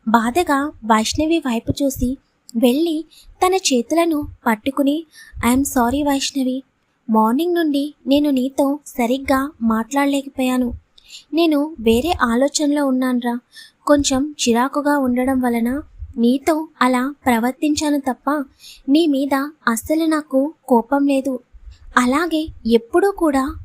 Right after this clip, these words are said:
కోపం రాదు. ప్లీజ్ అర్థం చేసుకో. నా వల్ల నువ్వు ఇలా కన్నీళ్లు పెట్టుకుంటుంటే నేను భరించలేకపోతున్నాను. నేను ఎందుకు బాధపడుతున్నానో నీకు తర్వాత చెబుతాను.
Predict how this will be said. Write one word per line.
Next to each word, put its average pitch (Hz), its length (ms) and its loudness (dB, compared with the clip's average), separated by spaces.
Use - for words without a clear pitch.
కోపం 269 380 2
రాదు. 254 380 0
ప్లీజ్ 294 320 2
అర్థం 233 340 0
చేసుకో. 262 420 -4
నా 277 200 2
వల్ల 262 280 0
నువ్వు 302 380 0
ఇలా 285 160 2
కన్నీళ్లు 285 540 0
పెట్టుకుంటుంటే 277 880 -2
నేను 262 440 2
భరించలేకపోతున్నాను. 254 1300 -2
నేను 311 220 4
ఎందుకు 269 420 -2
బాధపడుతున్నానో 277 1040 0
నీకు 269 420 0
తర్వాత 254 400 0
చెబుతాను. 247 460 -4